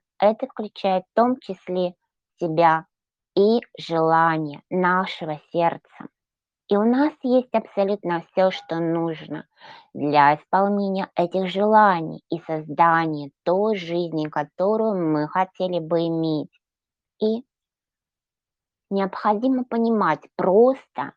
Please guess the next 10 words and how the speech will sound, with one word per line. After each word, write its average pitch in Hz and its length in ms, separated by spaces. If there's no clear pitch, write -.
взять 165 460
за 180 320
данность, 190 680
что 214 200
каждый 254 460
раз, 208 300
когда 180 400
мы 185 320
испытываем 165 880
некое 185 580